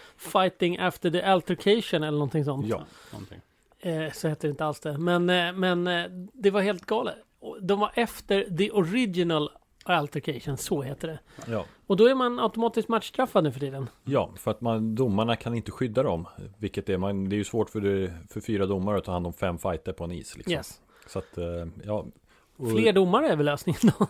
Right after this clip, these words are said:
Speaker 3: Ja, bra.
Speaker 2: Nej, vi vill inte ha liksom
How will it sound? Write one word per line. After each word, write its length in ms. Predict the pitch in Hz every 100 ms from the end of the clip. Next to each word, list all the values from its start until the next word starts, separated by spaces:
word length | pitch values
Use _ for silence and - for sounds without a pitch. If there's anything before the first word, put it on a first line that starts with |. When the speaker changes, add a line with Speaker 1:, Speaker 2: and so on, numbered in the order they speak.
| 135
Speaker 3:
Ja, 220 | 147 165 - 98 - - 123
bra. 100 | 117
Speaker 2:
Nej, 400 | 113 117 123 135
vi 100 | 127
vill 160 | 120 123
inte 220 | 127 135
ha 200 | 120 101
liksom 280 | 101 95